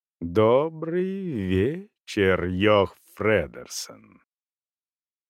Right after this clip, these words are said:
И в этих словах было больше соблазна, чем в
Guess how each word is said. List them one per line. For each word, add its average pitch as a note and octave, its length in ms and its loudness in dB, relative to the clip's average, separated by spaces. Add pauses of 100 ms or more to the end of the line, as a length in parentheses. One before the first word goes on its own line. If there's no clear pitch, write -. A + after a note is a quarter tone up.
И G#2+ 120 0
в G2+ 120 -2
этих E3 280 -2
словах C3 800 -4
было D3 400 0
больше C#3+ 540 -4
соблазна, A2+ 800 2
чем A2+ 280 -2
в - 120 -20